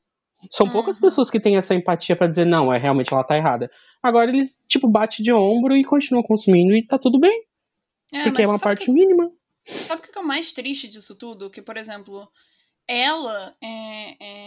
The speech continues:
Speaker 2: é, acaba tendo influência em todos os materiais que saem de Harry Potter, né? Tanto daqui pra frente, quanto na época que tavam saindo os filmes.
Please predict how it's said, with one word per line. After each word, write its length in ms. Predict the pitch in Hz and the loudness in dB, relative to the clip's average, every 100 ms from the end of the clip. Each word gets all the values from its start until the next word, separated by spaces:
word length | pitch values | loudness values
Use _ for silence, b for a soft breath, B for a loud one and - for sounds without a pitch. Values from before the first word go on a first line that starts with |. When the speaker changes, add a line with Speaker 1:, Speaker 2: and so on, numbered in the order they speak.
| 202 | -20
Speaker 2:
é, 60 | 196 - | -20 -8
acaba 560 | 226 - 247 269 311 | -8 -4 -4 -2 -6
tendo 720 | 320 302 285 285 269 285 277 277 | -6 -6 -6 -6 -8 -8 -8 -6
influência 720 | 285 - 269 254 277 320 320 | -8 -10 -8 -8 -6 -8 -8
em 120 | 311 | -8
todos 340 | 302 330 330 | -8 -10 -10
os 100 | 349 | -14
materiais 540 | 349 349 320 294 269 277 | -10 -8 -6 -4 -4 -6
que 100 | 302 | -12
saem 280 | - 277 277 | -8 -8 -8
de 80 | 269 | -8
Harry 260 | 277 285 | -8 -8
Potter, 440 | 285 208 - 208 214 | -6 -6 -8 -18 -10
né? 260 | 233 240 _ _ - | -8 -8 _ _ -20
Tanto 160 | 214 | -18
daqui 220 | 208 208 | -18 -20
pra 160 | 196 202 | -20 -20
frente, 480 | - 233 285 392 311 | -14 -10 -10 -12 -14
quanto 340 | 285 277 277 | -10 -10 -8
na 180 | 269 262 | -10 -10
época 200 | 247 262 | -10 -14
que 60 | 254 | -14
tavam 220 | 262 254 | -14 -12
saindo 440 | 269 247 247 262 - | -12 -12 -14 -16 -16
os 160 | 247 - | -16 -12
filmes. 440 | 294 226 196 | -10 -10 -12